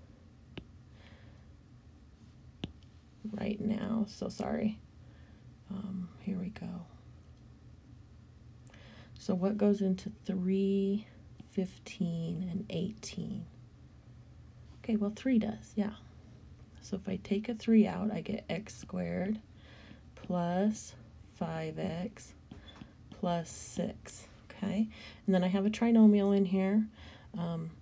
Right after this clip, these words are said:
right here. So I'm gonna just factor this like I've been doing. Okay, so that gives me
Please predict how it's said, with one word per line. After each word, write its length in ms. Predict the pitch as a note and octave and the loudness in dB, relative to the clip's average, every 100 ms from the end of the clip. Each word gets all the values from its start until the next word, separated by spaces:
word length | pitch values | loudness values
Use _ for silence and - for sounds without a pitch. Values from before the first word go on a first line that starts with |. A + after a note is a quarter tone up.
| - - - - - - | -20 -8 -8 -8 -14 -6
right 220 | F3 G#3+ | -2 0
here. 440 | - F3+ F3+ A3 G#3+ | 0 0 4 2 0
So 180 | - F3 | -4 -2
I'm 160 | E3+ | 0
gonna 200 | F3 E3+ | 0 -2
just 280 | E3+ F#3 - | -4 -8 -4
factor 420 | - F#3+ F#3+ G3+ | 0 0 0 0
this 640 | G#3 A3 G3+ F#3+ G#3+ G#3+ - | 4 8 8 8 4 2 -4
like 200 | F3 - | -2 -2
I've 160 | F3+ - | -2 0
been 240 | F#3 F#3+ | 2 4
doing. 640 | G3 G3+ F3+ E3+ G3 A#3+ - - - - - - - - - - - - - - - | 6 4 4 2 4 4 0 -16 -20 -20 -20 -20 -20 -20 -20 -20 -20 -20 -20 -20 -16
Okay, 400 | - F3+ G#3 G#3+ - - - - - - - - | -4 2 2 2 -4 -12 -14 -18 -20 -18 -20 -18
so 640 | - F3+ E3+ F3 F#3+ E3+ - | -4 -2 0 0 -2 -2 -2
that 240 | - G#3+ A3 | -2 0 0
gives 380 | G#3 F#3+ F#3 F#3 | 2 2 2 2
me 420 | F3 F3+ G#3+ | 2 6 4